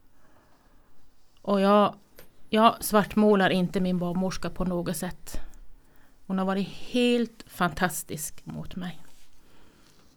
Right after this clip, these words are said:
Hon har varit jättefin, har hon varit. Och var efteråt också. Efter det hände. Så att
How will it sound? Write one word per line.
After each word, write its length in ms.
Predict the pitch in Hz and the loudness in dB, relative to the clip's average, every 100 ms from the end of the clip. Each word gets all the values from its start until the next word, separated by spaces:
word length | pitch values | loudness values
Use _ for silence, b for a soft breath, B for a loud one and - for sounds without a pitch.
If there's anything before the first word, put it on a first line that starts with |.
| _ | _
Hon 100 | 190 | -8
har 60 | 185 | -4
varit 280 | 202 208 208 | -2 0 0
jättefin, 540 | 240 - 190 214 170 | -2 -4 -2 -2 0
har 80 | 170 | -2
hon 160 | 170 175 | -4 -6
varit. 200 | 175 175 - - b b b b b b b b b b b - | -8 -10 -12 -16 b b b b b b b b b b b -4
Och 140 | 196 | 0
var 360 | 190 196 190 185 - | 4 4 4 0 -2
efteråt 540 | 202 - - 196 180 | -4 -2 -2 -2 0
också. 420 | - 202 - - 160 B B B B B B B B B B - - - - _ - | -2 -4 -6 -6 -6 B B B B B B B B B B -20 -20 -20 -20 _ -12
Efter 300 | 165 - 175 | -12 -8 -6
det 60 | |
hände. 380 | 175 175 185 190 - b b b b b b b b b b b _ _ _ _ | -4 -4 -4 -6 -8 b b b b b b b b b b b _ _ _ _
Så 180 | - 196 | -8 -6
att 200 | 185 - | -6 -8